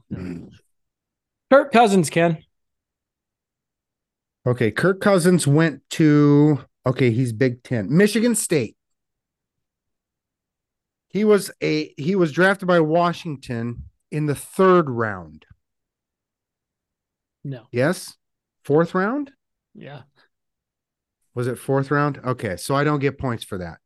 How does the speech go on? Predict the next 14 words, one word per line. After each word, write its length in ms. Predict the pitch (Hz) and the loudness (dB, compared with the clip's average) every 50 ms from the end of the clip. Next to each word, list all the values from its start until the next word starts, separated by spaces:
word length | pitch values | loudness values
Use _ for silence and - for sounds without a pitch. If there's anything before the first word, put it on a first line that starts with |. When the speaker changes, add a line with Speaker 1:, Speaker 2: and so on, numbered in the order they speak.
| - | 2
Speaker 1:
'Cause 160 | - 202 175 | 4 4 6
I 120 | 214 226 220 | 8 8 8
know 220 | 233 277 262 202 | 8 8 8 6
it 200 | 175 185 175 175 170 | 6 4 4 4 6
wa-, 120 | 175 185 185 - | 6 6 4 4
it 120 | - 160 | -2 -2
was 160 | 170 165 156 143 | -2 -2 -2 -4
the 80 | 156 143 | -6 -8
same, 540 | - - 190 190 190 202 214 214 208 202 - - _ _ _ _ _ _ _ _ _ _ _ _ _ _ - | -6 -2 0 0 2 2 2 2 0 -2 -4 -8 _ _ _ _ _ _ _ _ _ _ _ _ _ _ -6
it 80 | 165 156 | -4 -4
was 140 | 156 143 151 | -4 -4 -4
R 260 | - 160 165 175 180 | 0 2 4 4 4
G 260 | 165 147 175 202 214 208 | 2 0 0 -2 -2 -2
three 540 | - - 165 156 147 143 139 156 180 - | -4 -4 -2 -2 0 0 -2 -4 -6 -8